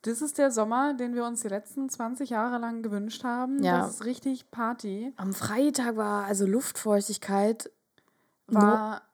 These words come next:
Speaker 2: nur hundertzehn Prozent. Meine, ich hab in allen, weil ich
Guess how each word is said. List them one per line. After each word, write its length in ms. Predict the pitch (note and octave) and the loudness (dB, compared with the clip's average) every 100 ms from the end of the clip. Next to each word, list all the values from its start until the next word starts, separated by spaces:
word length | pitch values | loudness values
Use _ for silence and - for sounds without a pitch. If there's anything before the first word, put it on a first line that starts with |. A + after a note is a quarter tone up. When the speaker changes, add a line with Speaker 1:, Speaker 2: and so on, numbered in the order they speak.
| - | -18
Speaker 2:
nur 80 | F3+ - - - | -18 -18 -12 0
hundertzehn 600 | A3+ D4+ D4+ - C4+ B3 A#3 | 4 6 6 8 8 6 4
Prozent. 640 | G3 F3 F3+ D#3+ D#3+ D#3 - - - _ | 2 0 0 -2 -4 -8 -12 -20 -20 _
Meine, 380 | G3 G3+ F#3+ F#3+ | 4 4 4 0
ich 120 | F#3+ | -2
hab 100 | G#3 | -2
in 80 | G#3+ | -2
allen, 460 | G3+ G3 G3 F#3+ G#3+ | 2 2 2 -2 -6
weil 220 | F3+ | -8
ich 100 | G3 | -8